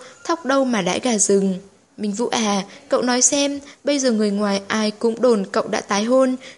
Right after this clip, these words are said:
nhưng chúng tôi chẳng ai nhận được thiệp cưới của cậu hết, đúng không? Trước mắt, cậu chỉ có một thân một mình,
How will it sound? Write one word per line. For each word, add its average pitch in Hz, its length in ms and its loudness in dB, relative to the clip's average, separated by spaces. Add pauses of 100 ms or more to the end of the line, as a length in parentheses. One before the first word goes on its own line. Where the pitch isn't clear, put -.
nhưng 226 300 0
chúng 208 180 -2
tôi 220 280 0
chẳng 220 220 -2
ai 233 120 -2
nhận 233 200 -2
được 208 180 0
thiệp 226 240 0
cưới 196 200 2
của 247 160 2
cậu 233 220 2
hết, 294 240 2 (160)
đúng 233 140 0
không? 277 380 0 (480)
Trước 269 200 -2
mắt, 294 180 -2 (300)
cậu 240 160 0
chỉ 226 140 -2
có 208 180 0
một 254 220 2
thân 240 160 0
một 220 140 2
mình, 202 320 2